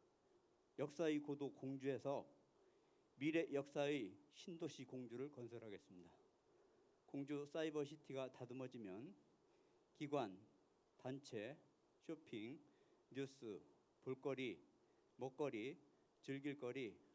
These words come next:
알릴거리, 취미, 개인 방송까지 한 곳에서 즐기실 수 있습니다. 이 온라인 플랫폼은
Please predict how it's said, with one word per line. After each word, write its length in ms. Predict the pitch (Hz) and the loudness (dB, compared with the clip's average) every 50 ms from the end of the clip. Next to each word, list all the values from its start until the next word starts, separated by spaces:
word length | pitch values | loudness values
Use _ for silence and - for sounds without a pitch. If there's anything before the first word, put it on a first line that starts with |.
| - - | -16 -8
알릴거리, 640 | - 107 127 139 139 127 - 123 113 117 120 151 165 - - - - - - - - - - _ - | -4 0 2 2 2 2 2 0 0 0 -2 -4 -6 -10 -20 -20 -20 -20 -20 -20 -20 -20 -20 _ -12
취미, 440 | - - 175 165 156 143 110 - - - - - - - - _ _ - | -4 -2 0 4 4 4 2 2 -4 -10 -20 -20 -20 -20 -20 _ _ -4
개인 360 | - 139 143 160 165 160 151 | 4 6 6 6 6 4 0
방송까지 840 | 139 120 123 139 127 - 139 127 120 127 120 123 131 147 135 104 - - - - - - - - - - _ _ - | -4 -4 -6 -6 -4 -4 -4 -4 -2 -2 -4 -2 0 0 -2 -2 -2 -6 -14 -20 -20 -20 -20 -20 -20 -20 _ _ -6
한 200 | - 175 175 175 | -4 -2 -2 0
곳에서 540 | 160 156 143 135 123 123 139 147 160 185 185 - - - - - _ _ _ - | -2 -2 -2 -2 -2 0 0 -2 -2 -2 -6 -10 -20 -20 -20 -20 _ _ _ -8
즐기실 480 | - - 135 135 131 131 123 - 131 110 | -2 0 0 0 0 -4 -6 -6 -8 -12
수 140 | - - | -10 -10
있습니다. 380 | 127 117 - - 110 101 - 92 - - - _ _ _ - - - - - - - - - - - _ _ _ - | -12 -12 -12 -14 -14 -12 -12 -12 -14 -16 -20 _ _ _ -20 -20 -20 -20 -20 -20 -20 -20 -20 -20 -20 _ _ _ -4
이 200 | 135 139 143 143 - | -2 -2 -2 -4 -6
온라인 420 | - 135 127 139 143 139 139 135 131 131 | -2 0 2 2 2 2 0 -2 -6 -6
플랫폼은 640 | - 156 151 147 147 - 135 113 98 95 110 147 | -4 -4 -4 -4 -4 -8 -8 -6 -6 -6 -8 -8